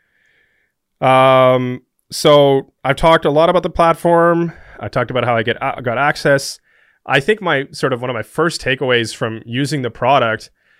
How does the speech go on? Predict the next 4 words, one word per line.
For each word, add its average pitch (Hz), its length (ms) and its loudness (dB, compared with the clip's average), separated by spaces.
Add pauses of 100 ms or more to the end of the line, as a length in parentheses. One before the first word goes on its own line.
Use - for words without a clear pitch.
(240)
it's - 320 -6
impressively 160 920 -2
very 123 440 0
safe. - 640 -10